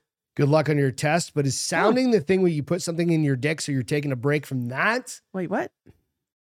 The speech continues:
Speaker 1: You know, you've never heard of sounding?
Speaker 2: No.
Speaker 1: Google it.
Speaker 2: No.
Speaker 1: Google it.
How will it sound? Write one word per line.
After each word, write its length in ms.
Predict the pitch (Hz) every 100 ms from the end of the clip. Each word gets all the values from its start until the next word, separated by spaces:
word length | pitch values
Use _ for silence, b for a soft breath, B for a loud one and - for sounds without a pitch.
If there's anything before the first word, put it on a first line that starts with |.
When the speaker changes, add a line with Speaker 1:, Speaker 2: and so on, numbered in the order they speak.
| _ _ -
Speaker 1:
You 80 | 127
know, 100 | 135
you've 140 | 156 131
never 180 | 127
heard 120 | 120 117
of 80 |
sounding? 420 | - 117 117 117 123
Speaker 2:
No. 300 | 370 370 156 _ _ 135
Speaker 1:
Google 320 | 139 131 120
it. 160 | 113 _ -
Speaker 2:
No. 240 | 392 180 _ _ _ 113
Speaker 1:
Google 240 | 156 151
it. 160 | 107